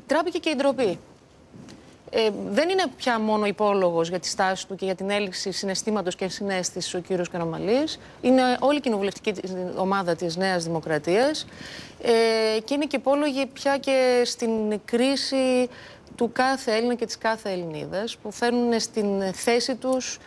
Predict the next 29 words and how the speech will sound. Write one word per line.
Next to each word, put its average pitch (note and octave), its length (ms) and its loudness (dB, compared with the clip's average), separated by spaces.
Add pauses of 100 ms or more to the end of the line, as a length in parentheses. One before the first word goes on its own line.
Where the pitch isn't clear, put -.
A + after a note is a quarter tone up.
(380)
τους, - 380 -4
ε, G3 240 2
που B3 80 2
έρχονται B3 220 2
στη B3 180 -2
θέση B3+ 360 0
των F3+ 180 -6
γονιών F3+ 360 0
και A#3+ 100 -4
των A3+ 100 -2
συγγενών A3 500 2
που, G#3+ 260 -2
ε, G#3+ 720 -2
έχασαν F3 580 -2 (340)
ανθρώπους G3+ 800 -2
στην F#3 360 -4
τραγωδία F3+ 460 0
των, E3+ 320 -4
ε, E3 140 -6
των E3 140 -2
Τεμπών. C3+ 400 -2 (340)
Αλήθεια, C#4+ 300 4
τι D#4+ 100 0
χειροκροτούσαν F#3 640 0
οι D#3 40 -4
βουλευτές D3 340 -2
της D3+ 120 0
Νέας C#3+ 180 -2
Δημοκρατίας; C3 680 -4